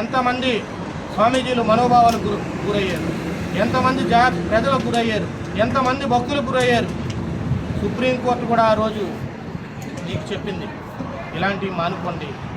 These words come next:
ఇలాంటి నిజ నిజాలు తెలియకుండా ప్రచారం చెయ్యొద్దు అని చెప్పినా కూడా మీరు ఎక్కడా మానకుండా ఫ్లెక్సీలు పెట్టారు, వీరూరా ప్రచారాలు చేశారు. ఏంటి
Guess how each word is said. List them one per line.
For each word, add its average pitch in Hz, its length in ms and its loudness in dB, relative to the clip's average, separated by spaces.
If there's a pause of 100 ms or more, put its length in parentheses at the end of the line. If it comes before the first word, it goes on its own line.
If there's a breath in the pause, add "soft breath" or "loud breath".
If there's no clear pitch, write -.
(240)
ఇలాంటి 220 360 2 (420)
నిజ 190 120 -6 (100)
నిజాలు 220 280 4 (100)
తెలియకుండా 226 500 2 (460)
ప్రచారం 208 400 2 (120)
చెయ్యొద్దు 226 420 2
అని 247 160 2
చెప్పినా 220 220 0 (100)
కూడా 196 160 2 (360)
మీరు 180 200 -2
ఎక్కడా 233 280 2 (120)
మానకుండా 226 440 2 (420)
ఫ్లెక్సీలు 240 440 0
పెట్టారు, 240 360 2 (440)
వీరూరా 247 340 4 (100)
ప్రచారాలు 254 500 4
చేశారు. 247 360 2 (480)
ఏంటి 262 200 0